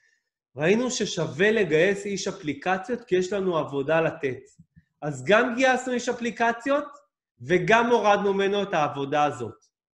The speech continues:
כמה שקט התפנה לו. הוא הלך למכירות.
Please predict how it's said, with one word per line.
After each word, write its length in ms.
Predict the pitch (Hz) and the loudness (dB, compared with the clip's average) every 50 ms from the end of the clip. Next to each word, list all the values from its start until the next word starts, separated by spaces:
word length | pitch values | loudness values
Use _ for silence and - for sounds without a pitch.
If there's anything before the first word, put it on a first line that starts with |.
| _ _ _ _ | _ _ _ _
כמה 240 | _ - 143 156 160 | _ -18 -16 -14 -14
שקט 420 | 160 - - 123 - - 117 113 - | -14 -14 -16 -18 -20 -20 -20 -20 -20
התפנה 440 | 110 _ _ - 101 104 107 98 | -20 _ _ -20 -20 -18 -18 -18
לו. 80 | 98 101 104 110 _ _ _ _ _ _ _ _ _ _ - - - 82 _ _ _ _ _ _ _ _ _ _ | -20 -20 -20 -20 _ _ _ _ _ _ _ _ _ _ -12 -12 -12 -12 _ _ _ _ _ _ _ _ _ _
הוא 180 | - 120 120 120 | -10 -8 -6 -2
הלך 200 | 131 165 185 - - | 0 0 0 0 0
למכירות. 720 | 208 202 202 196 190 - 185 180 180 185 165 - - | -2 0 0 -2 -2 -2 -2 -2 0 -2 -2 -4 -6